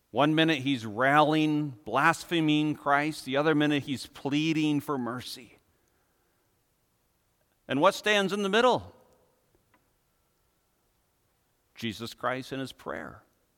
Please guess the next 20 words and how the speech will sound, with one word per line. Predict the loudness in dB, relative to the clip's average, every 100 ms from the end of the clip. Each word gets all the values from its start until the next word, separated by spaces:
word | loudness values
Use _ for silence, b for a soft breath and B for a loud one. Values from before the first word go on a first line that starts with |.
| _ _ _ _ _ _ _ _ _ _ _
The | -10
Son | -2 0 2 -2
says | 0 0 0 -4
to | -8
the | -6
Father, | -4 -4 -4 -8 -12 -20 _ _ _
"Father, | 0 0 2 -2 -6 -10
forgive | -10 -10 -6 -8 -8
them, | -16 -14 -16 -20 _ _ _ _ _ _ _
for | -8
they | -4 -2
know | -2 -2
not | -4 -6
what | -10
they | -10 -10
do." | -8 -10 -12 -20 _ _ _ _ _ _ _ _ _ _ _ _ _ _ _ _ _ _ _
And | -6 -4
the |
repentant | -4 -4 -4 -2 -4 -6
thief | -8 -8 -12 -20